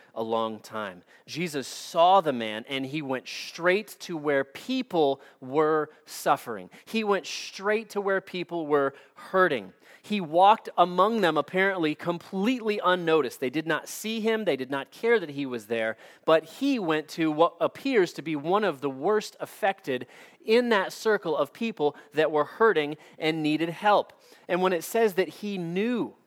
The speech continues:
that this man had been there for years, Jesus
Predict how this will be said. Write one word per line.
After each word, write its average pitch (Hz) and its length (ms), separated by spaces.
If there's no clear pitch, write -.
that 151 120
this 170 180
man 156 220
had 139 240
been 160 220
there 143 120
for 131 160
years, 127 540
Jesus 214 640